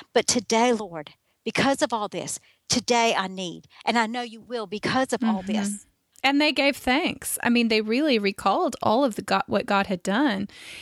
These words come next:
Speaker 2: in an act of gratitude towards him and in a, I,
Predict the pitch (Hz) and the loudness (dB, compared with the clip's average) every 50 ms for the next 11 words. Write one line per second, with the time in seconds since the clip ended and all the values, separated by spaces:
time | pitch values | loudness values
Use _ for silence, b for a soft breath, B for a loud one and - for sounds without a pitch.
0 | B B B - 285 277 294 320 339 330 294 - - - - 262 262 - - 233 | B B B -2 0 2 4 4 4 2 2 0 -2 -2 0 2 2 2 2 2
1 | 233 233 - - 233 214 208 - 196 190 196 - - - - - - 233 214 180 | 0 2 2 0 -2 0 0 2 2 2 4 2 0 -2 -2 0 2 2 2 2
2 | 180 180 185 190 _ - - - 214 185 180 175 - - - 196 185 175 175 180 | 2 0 -2 -6 _ -10 -6 -2 0 2 2 0 -2 -4 -4 -2 -2 0 0 -2
3 | 180 185 185 196 - - 202 196 196 190 185 185 185 185 185 175 - - - - | -2 -2 -4 -4 -4 -2 -2 0 0 0 0 -2 -2 -2 -2 -4 -6 -8 -8 -6
4 | 254 240 - - - - - - - | -6 -6 -4 -2 -4 -2 0 -2 -2